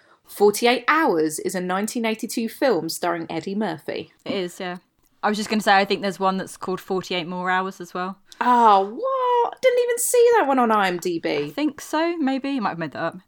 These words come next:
Speaker 1: Well,
Speaker 2: going, sorry.
Speaker 1: sounds great. Forty-eight is also a novel by James Herbert.
Speaker 2: Sure.
Speaker 1: Great. Uh, celebrities who are forty-eight.
Speaker 2: This is what I really care about,
Speaker 1: They get
Speaker 2: so.
Speaker 1: better every time. Eminem.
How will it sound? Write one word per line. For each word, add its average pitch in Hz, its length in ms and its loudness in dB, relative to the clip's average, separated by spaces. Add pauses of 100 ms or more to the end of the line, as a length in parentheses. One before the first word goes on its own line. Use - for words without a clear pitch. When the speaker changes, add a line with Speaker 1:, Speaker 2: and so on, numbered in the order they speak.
Speaker 1:
Well, 277 400 6
Speaker 2:
going, 240 100 0
sorry. 170 60 -4
Speaker 1:
sounds 175 220 -2
great. 175 460 0
Forty-eight 247 460 2
is 208 100 0
also 262 220 2
a 196 40 2
novel 190 360 0
by 160 160 0
James 180 400 -2
Herbert. - 560 -6 (760)
Speaker 2:
Sure. 185 340 -4
Speaker 1:
Great. 175 320 -2 (320)
Uh, 185 340 6
celebrities 247 760 0
who 185 100 0
are 180 40 0
forty-eight. 190 800 0 (380)
Speaker 2:
This 240 120 -4
is 247 80 -4
what 233 80 4
I 165 40 2
really 175 260 -2
care 135 200 -8
about, 135 120 -6
Speaker 1:
They 185 100 0
get 190 180 -2
Speaker 2:
so. - 40 -10
Speaker 1:
better 170 240 2
every 180 240 0
time. 170 460 -2 (240)
Eminem. 175 560 2